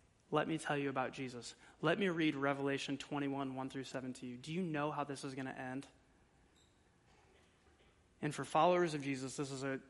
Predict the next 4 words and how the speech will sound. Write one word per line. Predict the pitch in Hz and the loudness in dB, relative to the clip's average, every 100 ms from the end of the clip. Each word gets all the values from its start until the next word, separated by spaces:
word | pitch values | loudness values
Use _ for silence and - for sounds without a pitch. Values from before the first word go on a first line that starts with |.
| - | -14
a | - | -8
tremendous | - 147 143 151 165 - 147 | -4 -2 2 2 2 -2 -4
word. | 131 123 117 - - - - - - - - - - - - - _ - _ _ - | -4 -6 -8 -16 -20 -20 -20 -20 -18 -18 -18 -20 -20 -20 -20 -20 _ -20 _ _ 2
But | 165 156 - - | 6 6 4 -6